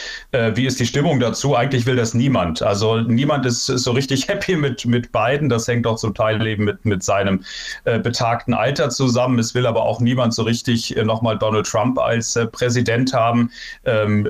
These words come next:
bei den Republikanern gab's jetzt noch auch, auch finanziell den Versuch, also wohlhabende Republikaner haben jetzt Nikki Haley nochmal, ähm, unterstützt, ähm, wobei Trump da derzeit in den Umfragen klar, ähm, klar vorne liegt.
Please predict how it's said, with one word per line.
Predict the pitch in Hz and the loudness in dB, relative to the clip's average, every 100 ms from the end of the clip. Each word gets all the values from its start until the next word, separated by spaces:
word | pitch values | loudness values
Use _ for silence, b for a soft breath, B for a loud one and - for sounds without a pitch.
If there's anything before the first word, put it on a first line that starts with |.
| - | 0
bei | 117 | 0
den | 113 110 113 | 2 2 0
Republikanern | - 123 123 110 117 117 120 135 127 | 0 -2 0 0 0 0 0 2 2
gab's | 123 120 120 | 2 0 0
jetzt | 117 - | -2 -2
noch | 113 - | -2 0
auch, | 113 110 - | 0 -2 -2
auch | 120 - | -2 -2
finanziell | - 165 165 147 - 139 143 | -2 0 0 0 0 0 2
den | 135 131 | 2 0
Versuch, | 131 131 113 131 170 127 | 2 0 0 0 0 0
also | 104 95 | -4 -2
wohlhabende | 107 101 101 131 131 123 120 117 | -4 -2 0 2 2 0 0 0
Republikaner | 107 110 104 104 110 107 107 110 | 0 -2 -4 -4 -2 0 2 2
haben | 104 104 | 0 0
jetzt | 101 - | -2 -2
Nikki | 113 113 | -2 -2
Haley | 107 123 151 | -2 0 0
nochmal, | 139 127 131 120 - B B B | 0 0 0 0 -2 B B B
ähm, | 127 123 120 | 0 2 2
unterstützt, | 123 131 131 120 139 135 120 - - | 2 0 0 0 0 -2 -2 -8 -4
ähm, | - 113 110 113 - | 0 2 2 0 0
wobei | 117 110 113 107 - - - | -4 0 2 0 -6 -16 -6
Trump | - 110 117 | -2 0 0
da | 117 | 0
derzeit | 104 110 113 113 104 - | 0 0 0 0 0 0
in | 107 | 0
den | 107 101 101 | 2 2 0
Umfragen | 110 117 120 - 104 104 | 0 0 0 0 0 0
klar, | 107 113 104 104 104 - | -2 0 2 2 0 -2
ähm, | 107 98 98 113 | -2 0 0 -4
klar | - 110 | -2 -2
vorne | 101 110 117 143 | 0 0 0 2
liegt. | 135 135 131 | 0 0 -2